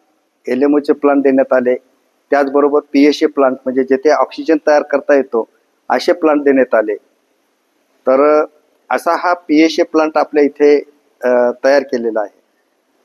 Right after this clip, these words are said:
तर हा पी-, पीएसए प्लांट अगोदर, अ,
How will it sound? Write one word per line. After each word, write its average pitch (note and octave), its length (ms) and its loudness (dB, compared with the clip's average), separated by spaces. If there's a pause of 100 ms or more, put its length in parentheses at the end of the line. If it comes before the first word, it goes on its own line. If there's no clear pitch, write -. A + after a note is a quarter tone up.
(240)
तर C3+ 140 2
हा D3+ 180 -2
पी-, D#3+ 240 0 (100)
पीएसए D#3 280 2
प्लांट D3+ 300 -2
अगोदर, C#3+ 420 2 (1300)
अ, A#2+ 380 2